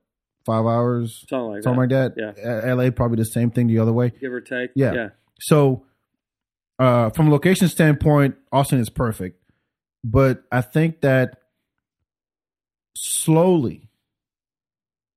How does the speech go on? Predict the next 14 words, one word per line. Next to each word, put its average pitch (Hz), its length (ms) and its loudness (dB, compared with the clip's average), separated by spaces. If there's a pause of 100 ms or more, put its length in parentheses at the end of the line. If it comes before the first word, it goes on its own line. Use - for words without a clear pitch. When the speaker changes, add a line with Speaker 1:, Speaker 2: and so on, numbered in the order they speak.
(480)
Speaker 1:
the 110 200 -12 (180)
quote 170 180 0
unquote 156 380 0
industry 120 880 -2
is 113 160 -6
gonna 113 240 -2
move 101 240 -4
here - 240 -16 (1400)
because 139 640 2
we're 127 180 2
growing 143 440 2
so 123 240 -2
fast. - 720 -6
Speaker 2:
Mm-hmm. 127 300 -12